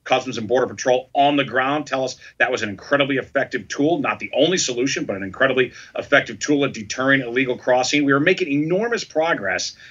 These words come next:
and now here comes Joe Biden, willing to throw all that away. And not only will Americans suffer because of the,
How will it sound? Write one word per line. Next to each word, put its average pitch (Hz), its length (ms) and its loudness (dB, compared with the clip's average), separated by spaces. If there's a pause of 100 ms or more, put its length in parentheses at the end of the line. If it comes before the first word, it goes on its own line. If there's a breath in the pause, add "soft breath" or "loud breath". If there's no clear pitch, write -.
(140 loud breath)
and 135 140 4
now 147 160 6
here 170 180 -2
comes 208 240 -4
Joe 151 240 0
Biden, 107 400 0 (240)
willing 160 240 2
to 147 120 -4
throw 156 260 6
all 170 320 2
that 185 340 0
away. 127 560 0
And 135 200 4
not 226 160 4
only 277 180 4
will 143 120 4
Americans 160 720 0
suffer - 480 -6
because 110 420 -2
of 107 100 -2
the, 107 200 -2